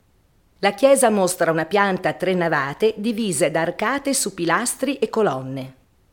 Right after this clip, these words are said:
Il coronamento dei pilastri è costituito da abachi spessi a forma di tronco di piramide.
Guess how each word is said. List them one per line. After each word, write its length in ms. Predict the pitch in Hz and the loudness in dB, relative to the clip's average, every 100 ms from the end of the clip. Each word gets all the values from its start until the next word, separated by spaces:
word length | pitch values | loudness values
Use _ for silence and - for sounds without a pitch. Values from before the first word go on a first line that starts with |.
| _ _ - | _ _ -2
Il 140 | 175 | 0
coronamento 640 | 190 190 190 196 240 254 | 2 2 4 4 4 4
dei 160 | 190 185 | 4 4
pilastri 600 | 202 214 254 - 240 220 | 2 2 0 0 0 0
è 80 | 214 | 0
costituito 640 | 226 - 220 233 247 233 | 0 -2 -4 -2 0 2
da 320 | 180 170 175 | 4 4 4
abachi 340 | 165 151 - 160 | 4 2 0 -4
spessi 560 | - - 277 254 - | -2 -2 0 0 2
a 60 | 233 | 2
forma 420 | - 190 214 208 | 2 0 2 2
di 160 | 180 175 | 0 0
tronco 380 | 165 165 165 165 | 0 0 0 -2
di 100 | 151 | -2
piramide. 720 | 151 135 123 127 131 135 | -4 -4 -6 -8 -6 -8